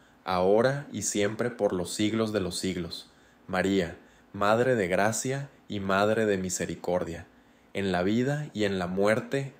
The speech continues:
ampáranos, Gran Señora. Oh Jesús mío, perdona nuestros pecados y líbranos del fuego del infierno.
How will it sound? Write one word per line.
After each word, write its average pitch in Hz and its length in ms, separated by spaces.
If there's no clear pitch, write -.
ampáranos, 101 840
Gran 95 260
Señora. 90 560
Oh 107 200
Jesús 113 460
mío, 92 320
perdona 104 440
nuestros 120 460
pecados 101 680
y 98 100
líbranos 117 720
del 90 180
fuego 104 460
del 95 140
infierno. 90 580